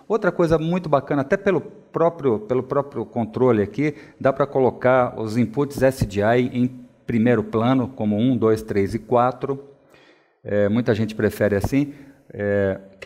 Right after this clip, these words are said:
especialmente, é, nesses modelos aqui, eu tô usando um, um Production Studio quatro K e os quatro primeiros inputs são H D M I.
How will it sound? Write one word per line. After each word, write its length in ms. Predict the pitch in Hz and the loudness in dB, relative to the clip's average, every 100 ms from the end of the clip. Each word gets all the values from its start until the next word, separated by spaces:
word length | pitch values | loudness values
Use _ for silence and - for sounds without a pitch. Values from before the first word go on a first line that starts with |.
| - | -18
especialmente, 880 | - - 165 - 131 127 139 - - - _ _ _ _ _ _ _ _ _ | -16 -2 0 2 4 4 2 -2 -14 -20 _ _ _ _ _ _ _ _ _
é, 240 | 113 107 110 | -6 -4 0
nesses 360 | 120 143 151 | 2 0 0
modelos 440 | 139 113 117 113 107 | 0 2 2 2 2
aqui, 160 | 104 | 0
eu 60 | 113 | -2
tô 140 | 117 | 0
usando 360 | 117 101 127 113 | -2 0 2 2
um, 380 | 110 104 101 - | 2 0 -2 -6
um 580 | 107 104 104 98 95 98 | -4 -2 -2 -2 -4 -6
Production 500 | - 113 120 127 127 107 | -2 0 0 -2 -4 -4
Studio 300 | - 104 104 | -2 -4 -2
quatro 360 | 104 101 143 | -2 -2 -4
K 400 | - 156 185 - - - - - _ | -2 0 0 -4 -20 -20 -20 -20 _
e 320 | - 113 113 117 | -4 2 2 2
os 140 | 131 | -4
quatro 340 | - 139 139 - | 0 2 2 0
primeiros 360 | 127 120 120 | 0 2 2
inputs 400 | 127 123 135 143 | 0 0 -2 0
são 320 | - 139 147 - | 0 0 0 -2
H 240 | 123 120 | -2 0
D 120 | 123 131 | 2 2
M 160 | 143 | 4
I. 360 | 113 107 107 | 2 2 -4